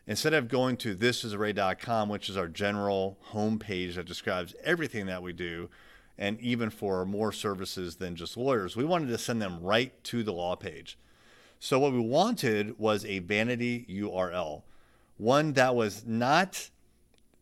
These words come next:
this is array dot com slash something, but it was just the domain name, and then it could be redirected right to that page. So we decided to get array law dot com. And it's super convenient.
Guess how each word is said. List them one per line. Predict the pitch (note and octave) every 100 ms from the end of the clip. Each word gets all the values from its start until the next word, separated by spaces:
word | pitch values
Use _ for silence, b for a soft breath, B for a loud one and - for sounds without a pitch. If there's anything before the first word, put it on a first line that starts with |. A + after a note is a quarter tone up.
| _ _ -
this | C3 -
is | B2
array | A#2+ A#2
dot | G#2+ G2+
com | A2+ G2+ F#2+
slash | - G#2 F#2+ -
something, | - B2 G2+ F2+ F#2 F#2+ -
but | G#2 G#2
it |
was | G2+ F#2+
just | - B2+ C#3+ -
the | C3+
domain | A#2 A2 G#2+ A2+ A2+
name, | A2 A2+
and | F#2+ G2+
then | G2+
it | F#2
could | G#2+
be | F#2+ F2+
redirected | E2 G2 B2+ A#2 A2 F2+ A2 A2 G2+ F2
right | F#2+ G2+ -
to | G2
that | F2 E2+
page. | G#2 F2 D2+ - - B B B B
So | - A#2
we | F#3
decided | G#3 - C3 B2 A2+
to | A2
get | G#2+ G2+ G#2 - b b G2
array | G2 G#2+ A2+ B2 B2+ B2+
law | G2+ G2+ G2+ G2+
dot | G2+ F#2+ F2+ -
com. | E3 B2 C#2+ - - b b b b
And | C#3 D3+
it's | C#3+
super | - - F3 G#3 G3+ F#3+ F#3+
convenient. | - F3+ F3 D#3 F3+ G#3+ B2+ E2